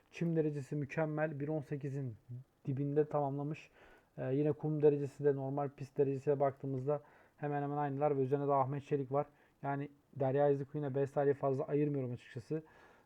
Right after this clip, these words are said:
Dört numaralı Obrigado. Son iki performans o da elli altmış civarlarında.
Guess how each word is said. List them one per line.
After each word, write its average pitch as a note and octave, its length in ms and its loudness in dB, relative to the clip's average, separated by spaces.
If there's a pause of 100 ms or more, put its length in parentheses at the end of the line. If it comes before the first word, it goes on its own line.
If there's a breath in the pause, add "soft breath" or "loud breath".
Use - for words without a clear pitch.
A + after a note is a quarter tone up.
(180)
Dört D#3+ 280 6
numaralı E3+ 400 0
Obrigado. D3+ 760 4
Son C#3+ 180 -6
iki C#3+ 140 -10
performans D3 540 -2
o D3 100 -4
da D3 60 -6 (100)
elli C#3+ 320 -2
altmış C#3+ 440 -8
civarlarında. D3 640 0